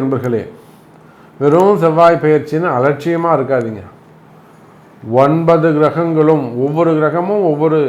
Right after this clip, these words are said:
துறைக்கு ஒரு அதிகாரியாக, மினிஸ்டராக இருக்கிறார்கள். சந்திரன் தரன்னு ஒதுக்கிட முடியுமா? உடம்பு போய் நம்ம வேணான்னு சொல்லிட முடியுமா? அப்போ எதுலையுமே அலட்சியம் இருக்கக்கூடாது,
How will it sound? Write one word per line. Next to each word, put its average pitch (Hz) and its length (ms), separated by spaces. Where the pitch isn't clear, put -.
துறைக்கு 165 420
ஒரு 135 120
அதிகாரியாக, 156 920
மினிஸ்டராக 151 600
இருக்கிறார்கள். 131 720
சந்திரன் 160 460
தரன்னு 156 320
ஒதுக்கிட 147 340
முடியுமா? 139 260
உடம்பு 151 280
போய் 147 180
நம்ம 135 180
வேணான்னு 143 320
சொல்லிட 127 260
முடியுமா? 117 340
அப்போ 120 140
எதுலையுமே 170 400
அலட்சியம் 180 580
இருக்கக்கூடாது, 120 880